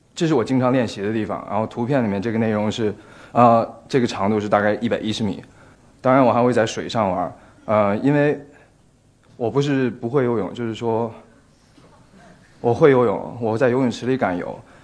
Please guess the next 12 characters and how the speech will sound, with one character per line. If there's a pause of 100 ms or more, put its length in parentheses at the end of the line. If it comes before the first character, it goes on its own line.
(140)
我
对
陌
生
水
域
会
有
恐
惧， (380)
然
后